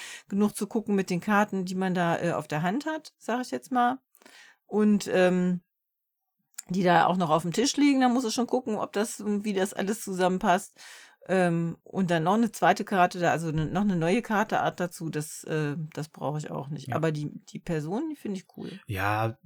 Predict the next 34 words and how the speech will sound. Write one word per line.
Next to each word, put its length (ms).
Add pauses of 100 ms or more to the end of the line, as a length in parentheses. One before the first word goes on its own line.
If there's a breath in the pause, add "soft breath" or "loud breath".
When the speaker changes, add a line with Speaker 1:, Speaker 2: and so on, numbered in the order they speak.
(120)
Speaker 2:
die 80
funktionieren 600
halt 220
alle, 140
aber 180
trotzdem 380
finde 260
ich, 100
sind 140
die 80
manchmal 320
irgendwie 120
so 220
merkwürdig. 920 (600 soft breath)
Hm, 200
ich 120
finde, 180 (280)
die 100
kommen 240
nicht 220
an 80
das 240
Niveau 300
ran, 260
was 140
das 120
Grundspiel 420
bietet. 480 (480)
Speaker 1:
Ja, 220
das 320
ist 240
halt 400
elegant, 680
ne? 360